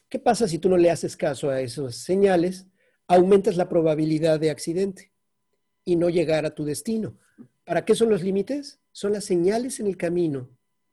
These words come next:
que van a ayudar a los niños y a los adolescentes a llegar a un determinado destino. Entonces observa los límites, por favor, como si fueran el semáforo.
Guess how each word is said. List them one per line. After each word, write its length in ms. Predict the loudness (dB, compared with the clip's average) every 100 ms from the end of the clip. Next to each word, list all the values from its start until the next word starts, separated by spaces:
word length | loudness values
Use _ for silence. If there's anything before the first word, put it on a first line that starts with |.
| _
que 100 | -6
van 180 | -4 -2
a 40 |
ayudar 340 | -2 -2 0 -2
a 60 |
los 160 | -4 -4
niños 360 | -4 -4 -6
y 40 | -10
a 40 |
los 160 | -10 -10
adolescentes 800 | -10 -10 -10 -10 -8 -8 -10 -14 _ _ _ _ _ _ _
a 100 | -10
llegar 520 | -6 -6 -6 -8 -10 _ _ _ _ _ -10
a 100 | -6
un 160 | -4
determinado 640 | -6 -6 -8 -6 -6 -6 -8
destino. 520 | -12 -16 -14 -16 -18 _ _ _ _ _ _
Entonces 440 | -8 2 2 2 0
observa 540 | 0 2 4 4 4
los 200 | 4 4
límites, 400 | 0 -2 -2 -6
por 160 | -6 -4
favor, 340 | 0 2 0
como 160 | 0 -4
si 120 | -4
fueran 340 | -4 -4 -2 -4
el 120 | -4
semáforo. 720 | -6 -4 -6 -4 -4 -4 _